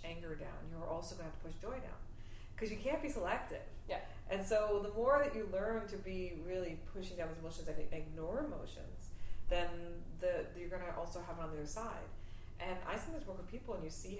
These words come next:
Speaker 1: how they're so out of touch with their emotions.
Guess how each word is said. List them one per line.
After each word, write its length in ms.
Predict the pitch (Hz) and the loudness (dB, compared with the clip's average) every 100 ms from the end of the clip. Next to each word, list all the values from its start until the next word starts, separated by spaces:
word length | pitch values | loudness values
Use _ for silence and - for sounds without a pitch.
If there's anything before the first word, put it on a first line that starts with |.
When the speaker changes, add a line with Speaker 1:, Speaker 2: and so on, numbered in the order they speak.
| 196 | -4
Speaker 1:
how 400 | 165 156 156 156 - - - - - | -2 -2 0 -2 -4 -6 -8 -8 -4
they're 180 | 170 165 | -4 -2
so 340 | - 214 214 | -2 0 0
out 120 | 190 | 0
of 100 | 185 - | -4 -4
touch 560 | 165 - - - - - - - - | -4 -4 -4 -6 -6 -6 -8 -8 -6
with 120 | 185 | -6
their 160 | 170 160 165 | -4 -2 -4
emotions. 600 | 165 185 - - - | -4 -4 -6 -4 -4